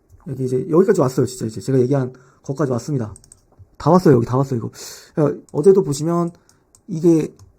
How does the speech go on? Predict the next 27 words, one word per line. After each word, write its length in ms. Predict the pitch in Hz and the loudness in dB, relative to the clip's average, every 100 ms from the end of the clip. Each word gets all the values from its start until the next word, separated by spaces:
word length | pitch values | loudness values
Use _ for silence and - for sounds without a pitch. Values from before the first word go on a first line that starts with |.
| - | -2
음봉이에요, 400 | 190 233 220 135 | 2 4 4 4
음봉. 240 | 117 123 190 | 0 -4 -6
그쵸? 180 | - | -2
요 100 | 139 | -2
캔들입니다. 440 | 165 233 180 110 107 _ | 0 0 2 -2 -8 _
그쵸? 120 | - - _ _ _ | -20 -20 _ _ _
그리고 420 | 139 185 226 - _ _ 156 | -2 -2 -2 -6 _ _ -2
요렇게 480 | 196 240 - 120 - _ _ _ _ | 0 0 -2 -6 -6 _ _ _ _
보시면 540 | 160 156 180 202 208 _ _ _ | -8 -2 0 0 -2 _ _ _
윗꼬리와 440 | 185 190 220 208 147 | -6 0 2 4 2
아랫꼬리가 380 | 156 175 156 | 0 -2 -2
있고, 280 | 123 - 220 | -2 -2 -4
몸통이 360 | 175 226 254 247 | -2 -2 0 0
없어요. 340 | 151 117 107 _ _ _ | 0 -4 -8 _ _ _
몸통이 280 | 226 254 262 | -2 2 2
없다는 260 | 202 190 | 2 0
건 240 | 185 190 - - _ _ | 2 -2 -4 -14 _ _
이 200 | 214 220 | -2 -2
지금 320 | - 202 190 | 0 2 2
나스닥 400 | 151 170 220 160 | 2 0 0 0
어제 360 | 143 160 156 151 _ _ _ _ | 2 2 0 -2 _ _ _ _
일봉이 600 | 214 202 190 185 196 123 - _ _ _ - | -2 0 2 2 0 -4 -10 _ _ _ -18
시가와 340 | - 339 302 | -8 -4 -4
종가가 260 | 151 175 175 | -4 -4 -6
똑같았다는 480 | 381 381 - 247 | -8 -10 -10 -8
거예요. 200 | 135 120 _ _ - | -8 -8 _ _ -16
응. 140 | 117 | -16